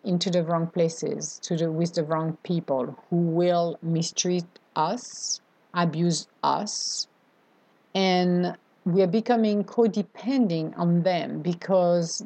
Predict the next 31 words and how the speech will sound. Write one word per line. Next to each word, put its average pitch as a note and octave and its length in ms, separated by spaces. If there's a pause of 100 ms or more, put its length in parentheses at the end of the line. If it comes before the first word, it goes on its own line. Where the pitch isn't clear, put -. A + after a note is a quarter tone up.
they F#3+ 140
are G3+ 80
gonna F#3+ 300
be, F3 260
again, F3 420
using F#3+ 760 (1000)
the F3 220
love F3 680 (100)
or E3 240
what, F3 480 (680)
the E3+ 240
illusion G#3 440
of C#3+ 200
love, D#3 360
because D#3 260
this F#3+ 200
is D3+ 80
not D3+ 240
love, D3+ 240
this D#3 160
is D3+ 120
manipulation, D#3 840 (1120)
to A3 260
make A3 320
you G#3+ 80
do B3 400 (680)
things E3 720
you E3 100
don't D3+ 260
want D3 260
to, - 320